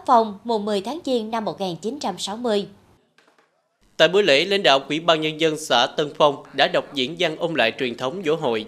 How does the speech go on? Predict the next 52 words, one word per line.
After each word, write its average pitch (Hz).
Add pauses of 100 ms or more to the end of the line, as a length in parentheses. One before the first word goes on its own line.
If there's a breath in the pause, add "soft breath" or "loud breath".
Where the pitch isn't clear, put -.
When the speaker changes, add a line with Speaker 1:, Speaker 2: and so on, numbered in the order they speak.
Speaker 2:
và 120
đồng 110
khởi 110
ở 107
ấp 143
Phong. 123 (760 loud breath)
Vào 170
ngày 170
mùng 160
mười 151
tháng 220
Giêng 175
năm 170
Bính 190
Tuất 233
năm 170
một 135
nghìn 131
chín 202
trăm 151
bốn 147
mươi 220
sáu, 175 (300 loud breath)
tại 135
ngã 143
tư 160
Dòng 110
Luông, 139 (240 loud breath)
thuộc 143
xã 139
Đại 143
Điền, 123 (100)
nay 170
là 131
ngã 120
tư 143
Tân 143
Phong, 139
xã 123
Tân 131
Phong, 131 (280 loud breath)
đội 143
Cảm 151
Tử 190
Quân 180 (180)
với 208
tầm 131 (100)
vong 175
dạt 123
nhọt, 120 (140)
giáo 139
mát 226